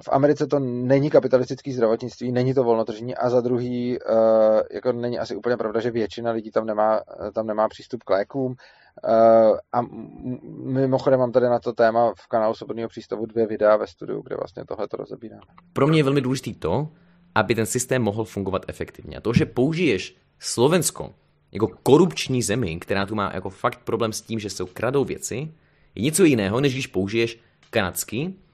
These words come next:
Speaker 2: anebo britský zdravotní systém. Protože to jsou
Speaker 1: Tak zrovna britský zdravotní systém bych nepoužíval, protože britský zdravotnictví je jako jedno z nejhorších na světě. A to je zdravotnictví, který je jako plně státní vlastně. To není ani takovej ten hybrid, jaký máme tady.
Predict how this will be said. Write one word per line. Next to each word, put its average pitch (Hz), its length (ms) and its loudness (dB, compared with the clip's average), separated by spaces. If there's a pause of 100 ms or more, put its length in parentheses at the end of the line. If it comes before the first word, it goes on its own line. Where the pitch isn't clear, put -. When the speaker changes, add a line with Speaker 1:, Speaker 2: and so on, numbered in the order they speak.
(100)
Speaker 2:
anebo 113 200 -2
britský 107 460 -4
zdravotní 107 420 -2
systém. - 420 -6 (380)
Protože 110 280 -4
to 185 240 2
jsou - 200 2 (380)
Speaker 1:
Tak 143 220 4
zrovna 143 480 8
britský 143 600 0
zdravotní 123 420 2
systém 120 340 -4
bych 123 160 -4
nepoužíval, 120 580 0
protože 113 320 -8
britský 117 400 -6
zdravotnictví 117 600 -2
je 117 120 4
jako 113 280 2
jedno 113 240 -2
z 113 120 -12
nejhorších 113 540 -6
na 110 100 -2
světě. 120 340 -2
A 120 100 -6
to 123 120 4
je 123 100 6
zdravotnictví, 117 420 -2
který 120 160 0
je 117 40 4
jako 117 160 0
plně 120 380 -2
státní 104 480 -2
vlastně. 90 340 -6 (480)
To 127 120 0
není 123 300 -2
ani 123 240 -4 (300)
takovej 120 400 0
ten 123 240 0
hybrid, 117 360 0
jaký 117 220 -2
máme 117 220 0
tady. 104 360 0